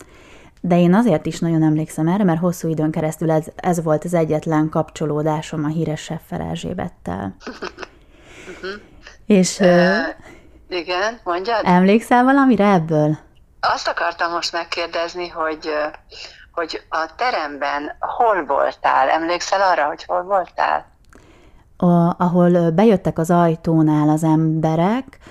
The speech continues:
Speaker 1: és ott
Speaker 2: Igen.
Speaker 1: volt, volt egy kis pultunk, és, ö, ott az
Speaker 2: Mhm.
Speaker 1: ajtó mellett volt egy oszlop, és én oda, oda támaszkodtam, így a
Speaker 2: Mhm.
Speaker 1: hátam mögé tettem a kezemet, és akkor
Speaker 2: Mhm.
Speaker 1: úgy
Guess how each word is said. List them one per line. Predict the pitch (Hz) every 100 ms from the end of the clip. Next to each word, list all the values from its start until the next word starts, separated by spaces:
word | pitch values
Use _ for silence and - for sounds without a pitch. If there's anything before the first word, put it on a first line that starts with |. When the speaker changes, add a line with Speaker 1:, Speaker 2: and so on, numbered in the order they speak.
| - - -
Speaker 1:
és | 180
ott | 175
Speaker 2:
Igen. | 165 202
Speaker 1:
volt, | 208 190
volt | 175 214 208
egy | 165
kis | - 175 -
pultunk, | - 180 151 - 147 139 147
és, | 165 165 -
ö, | 180 175 170 180
ott | 196 202
az | 214
Speaker 2:
Mhm. | 269
Speaker 1:
ajtó | 311 208
mellett | 175 175 160
volt | 180 170 170
egy | 156
oszlop, | 156 - 151 -
és | 165
én | 185
oda, | 202 170 156 160
oda | 185 160 156 - _ -
támaszkodtam, | 170 156 151 - 156 - 156
így | 151 156
a | 156
Speaker 2:
Mhm. | 156 - 214 220 247
Speaker 1:
hátam | - 180 175 160
mögé | 156 156 156
tettem | 151 156 - 156
a | 151
kezemet, | 185 208 196 185
és | 185 -
akkor | 160 - 165
Speaker 2:
Mhm. | 160
Speaker 1:
úgy | 165